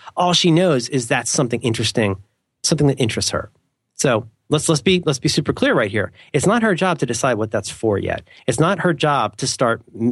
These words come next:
to, to start doing dance moves unless that helps. It's not even maybe especially her job to decide whether that's even a smart idea. It's just her idea to collect. And that's what the explorer does. And I think you could think of exploring,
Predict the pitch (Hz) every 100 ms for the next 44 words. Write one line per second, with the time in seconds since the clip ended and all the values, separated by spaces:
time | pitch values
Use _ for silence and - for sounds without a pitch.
0 | 117 - - 127 117 131 117 - 127 101
1 | 156 147 127 110 120 120 - 90 78 85
2 | - - - 104 101 - 107 - 160 -
3 | - - - - 240 294 294 247 285 247
4 | 226 233 _ - 180 180 160 - 294 -
5 | 175 180 160 160 165 185 185 - 147 165
6 | 175 _ - 160 185 170 165 - 165 160
7 | 135 - 131 123 117 143 240 80 - _
8 | 113 - - 143 - 160 123 117 110 101
9 | 113 - 101 98 127 143 160 180 165 -
10 | - 117 135 202 - - - _ _ _
11 | _ - 156 180 185 190 165 165 - 165
12 | 160 131 131 - - 143 175 131 113 131